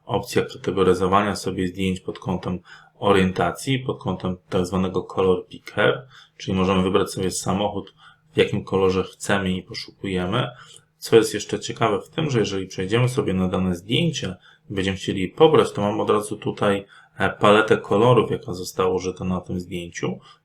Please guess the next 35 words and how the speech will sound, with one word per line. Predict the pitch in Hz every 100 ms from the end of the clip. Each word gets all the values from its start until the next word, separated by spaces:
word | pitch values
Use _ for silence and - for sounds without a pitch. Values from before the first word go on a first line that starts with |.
| _
po | 110
to, | - 98
żebyśmy | 95 - 104 92
później | - 110 101 98
mogli, | 95 92 90 90
tworząc | - 92 90
daną | 92 92 90
grafikę, | 90 - - -
wykorzystać | - - 101 98 - -
konkretne | 95 - 95 101
kolory, | 95 101 104 101 92 - - _
tak | - 131
żeby | 127 113
to | -
wszystko | - - - 101
się, | - 95 92 - _ _
e, | 98 92 92 92 92 92
nam, | 90 90 90 92
e, | 90 87
składało | - 92 92 90 90
w |
jakąś | 85 90 90 -
całość. | - 87 - - - - _ _ _ _
Kwestie | - 147 131 -
licencji | 113 - 120 110 110
musicie | 101 -
każdorazowo | 104 104 104 101 98 98 95
sobie | - 95
oczywiście | 92 95 90 -
sprawdzać. | - - 113 110 107 101 -
Gdy | 98 98
wejdziecie | 98 95 98 104
na | 101
dany | 98 98 92
serwis, | - 98 98 95 -